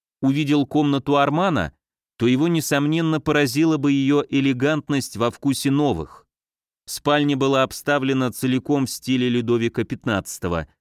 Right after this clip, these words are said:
то есть весьма гротескной и неудобной мебелью. Хотя несколько старых окрестных домов сохранили оригинальные образчики той эпохи, случалось, что новшества элегантного Луицы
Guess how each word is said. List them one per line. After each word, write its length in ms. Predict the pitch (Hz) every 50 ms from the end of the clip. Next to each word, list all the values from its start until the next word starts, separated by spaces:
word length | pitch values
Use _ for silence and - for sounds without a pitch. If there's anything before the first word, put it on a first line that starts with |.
| _ _ _ _ -
то 100 | 131 147
есть 240 | 147 135 - -
весьма 360 | - 123 120 - - 127 123 117
гротескной 760 | 98 110 107 101 - 127 135 160 151 - - - 160 165 165
и 200 | 151 - - 185
неудобной 560 | 190 180 180 160 135 120 120 107 110 120 123
мебелью. 640 | 120 110 98 92 78 87 82 80 78 78 76 73 - _ _ _ _ _ _ _ _ _ _ _ _ _
Хотя 380 | - - 135 143 139 - 214 220
несколько 480 | 214 214 208 - - 196 170 - 180
старых 420 | 156 - - 180 170 170 165 - -
окрестных 640 | 151 151 - 156 156 160 139 - 147 139 127 113
домов 480 | 104 131 131 139 143 139 127 - - - _ _ _ _
сохранили 680 | - - - 139 - - 151 156 156 165 185 190 170 147
оригинальные 760 | 131 123 120 120 110 127 131 135 143 147 139 131 131 127
образчики 600 | 123 120 117 139 139 123 - - - 127 - - 131
той 260 | - - 139 135 135
эпохи, 520 | 123 - - 190 196 - - - 78 - - _ _ _ _ _ _ _ _ _ _ _ _
случалось, 640 | - - - 147 160 156 - 208 226 226 208 190 -
что 240 | - - - 170
новшества 760 | 165 160 170 190 185 - - - 156 - - - 143 151 143 139
элегантного 640 | 135 139 135 131 139 147 147 135 - - 135 127
Луицы 720 | 127 127 127 131 135 135 123 - - - 120 117 110 98